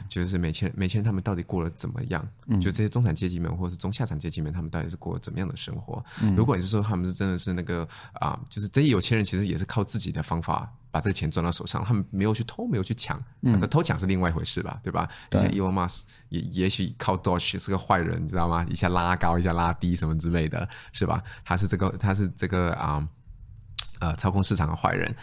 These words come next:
Speaker 2: 哎，Elon Musk 是非常好的一个例子，他一个人可以把虚拟货币市场搅得翻天覆地。
Speaker 1: 对，
Speaker 2: 嗯。
Speaker 1: 太可怕了。
Speaker 2: 嗯。
Speaker 1: 然后，然后那个，啊，然后他们说，就是你有这样的能力，你可以自己，你跟我讲，你有这样的能力的话，你就自己赚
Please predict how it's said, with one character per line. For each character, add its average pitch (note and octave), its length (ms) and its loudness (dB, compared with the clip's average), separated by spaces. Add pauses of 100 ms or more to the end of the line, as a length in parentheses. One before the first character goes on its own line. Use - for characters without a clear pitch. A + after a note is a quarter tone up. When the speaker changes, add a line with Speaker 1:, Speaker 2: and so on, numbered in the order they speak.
(220)
Speaker 2:
哎， E2 120 -2
Elon B2 200 2
Musk A2+ 200 4
是 A2 140 0
非 C3+ 200 0
常 A2 160 4
好 G2+ 120 2
的 F#2 80 0
一 G2 60 2
个 G#2 140 2
例 G2 180 4
子， - 140 -8
他 - 140 0
一 G2+ 220 4
个 B2 140 6
人 G2+ 180 8
可 G#2 120 6
以 G#2 60 8
把 F2+ 280 4 (380)
虚 - 160 4
拟 G#2 80 8
货 G#2+ 120 8
币 G#2+ 160 6
市 G2 200 4
场 E2+ 300 2
搅 F2 200 6
得 F#2 100 4
翻 B2 320 4
天 A#2+ 140 8
覆 A#2 220 2
地。 D#2+ 180 0
Speaker 1:
对， D#2 320 0 (120)
Speaker 2:
嗯。 F2 180 6
Speaker 1:
太 F#2+ 160 2
可 - 160 -4
怕 - 240 -2
了。 A2 240 -2
Speaker 2:
嗯。 F2+ 200 2 (160)
Speaker 1:
然 F2+ 160 0
后， F#2+ 460 2
然 F#2 140 -4
后 G#2+ 120 -2
那 G#2 120 -2
个， F#2+ 280 -2
啊， E2 320 -4 (1080)
然 A2 120 2
后 B2 300 2 (220)
他 C#3+ 100 4
们 B2+ 140 6
说， C#3 300 2
就 C#3 120 -4
是 C#3 200 0 (280)
你 A2+ 140 6
有 D3 140 6
这 F#2+ 80 2
样 A#2 100 4
的 F#2+ 120 2
能 E2 80 0
力， F#2+ 120 0
你 D#2 100 -2
可 - 100 -8
以 D#2 60 2
自 - 120 2
己， D#2+ 160 2
你 E2 160 -4
跟 A2+ 120 0
我 A#2 60 4
讲， E2+ 180 0
你 F2+ 80 -2
有 G#2 140 2
这 G2+ 100 2
样 G2+ 100 4
的 E2+ 60 2
能 D#2+ 80 2
力 F2 80 2
的 E2+ 60 0
话， F2 100 0
你 - 80 -4
就 D2+ 160 -6
自 D#2+ 140 -6
己 E2 100 -4
赚 - 180 -4